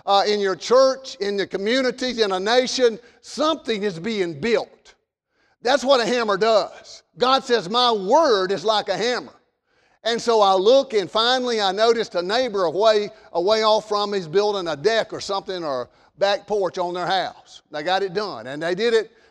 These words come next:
they did it because of the hammers. You know, you could hear it. God's word is a hammer.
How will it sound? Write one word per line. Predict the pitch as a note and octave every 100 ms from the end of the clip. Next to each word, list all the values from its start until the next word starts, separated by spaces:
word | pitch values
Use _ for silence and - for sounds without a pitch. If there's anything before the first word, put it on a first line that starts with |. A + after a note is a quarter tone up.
| -
they | G3+
did | A#3+ A#3
it | A3+
because | G#3 A3 F#3+
of | F#3
the | E3+
hammers. | F#3+ B3 G3 B2 G2+ -
You | F#3
know, | G3
you | G#3+
could | G3+ F#3
hear | D4+ D#4 D#3
it. | G2+ _ _ _ _ _ _ _
God's | D#3+ C4 C#4 G3+
word | G3 A#3 E4 C#4 F#3 F#3+ G#3
is | G#3+ G#3 F#3
a | F#3
hammer. | - C#4 D#4 B3 C3+ G#2